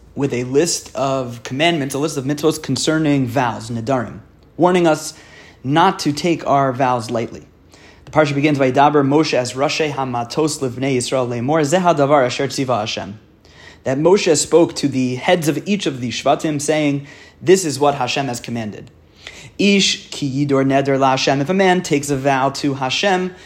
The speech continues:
"O hishava shvo lesor isar al nafsho," or he takes a shvua, an oath,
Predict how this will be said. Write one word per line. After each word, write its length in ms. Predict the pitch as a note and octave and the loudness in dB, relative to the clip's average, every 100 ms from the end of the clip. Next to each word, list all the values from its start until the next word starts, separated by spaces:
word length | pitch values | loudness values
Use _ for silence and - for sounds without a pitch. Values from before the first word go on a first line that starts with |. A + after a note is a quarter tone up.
| - - | -20 -2
"O 260 | E3+ F#3+ F3+ | 4 6 4
hishava 440 | F3 C#3+ - C3 | 0 -2 2 2
shvo 280 | C3 - C3+ | 2 0 0
lesor 400 | C3 B2+ C#3 C#3 | 0 0 0 -2
isar 240 | B2+ C#3 C3+ | -2 -2 -2
al 120 | C3+ | 0
nafsho," 300 | C3+ B2+ F3+ | -2 -2 0
or 100 | E3+ | 2
he 80 | D#3+ | 0
takes 320 | E3+ D3+ - | -2 -4 -6
a 300 | - B2 A#2+ | -6 -6 -4
shvua, 520 | A2+ - D3+ F3 A#2 | -6 0 4 4 4
an 140 | C3 A#2+ | -2 2
oath, 340 | E3+ C3 - | 4 4 -2